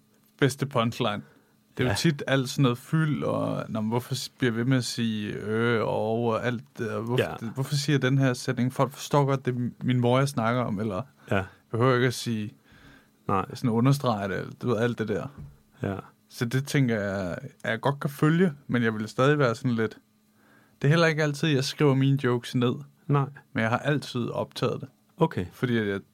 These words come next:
Speaker 1: tænker, "Nå, men der kan jeg høre rytmen," og sådan, hvordan
Speaker 2: Klart.
Speaker 1: man, øh,
Speaker 2: Jeg har optaget det en gang, og det var på Barbar Bar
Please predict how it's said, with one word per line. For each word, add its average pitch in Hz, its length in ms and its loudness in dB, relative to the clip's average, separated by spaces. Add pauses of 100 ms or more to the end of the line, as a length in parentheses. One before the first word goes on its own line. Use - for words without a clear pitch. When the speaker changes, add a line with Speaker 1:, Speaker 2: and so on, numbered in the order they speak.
(640)
Speaker 1:
tænker, 113 240 -2
"Nå, 107 80 -2
men 110 100 -2
der 123 100 -2
kan 127 160 0
jeg 113 80 2
høre 123 200 4
rytmen," 117 540 0
og 107 220 -2
sådan, 107 340 -4
hvordan 113 380 -6 (100)
Speaker 2:
Klart. 113 440 -4
Speaker 1:
man, 104 220 -2
øh, - 60 -6 (800)
Speaker 2:
Jeg 131 100 4
har 151 160 2
optaget 147 440 0
det 160 180 -2
en 185 120 -2
gang, 143 280 -2
og 127 120 -4
det 160 80 4
var 165 60 6
på 147 180 2
Barbar 143 420 0
Bar 143 380 -2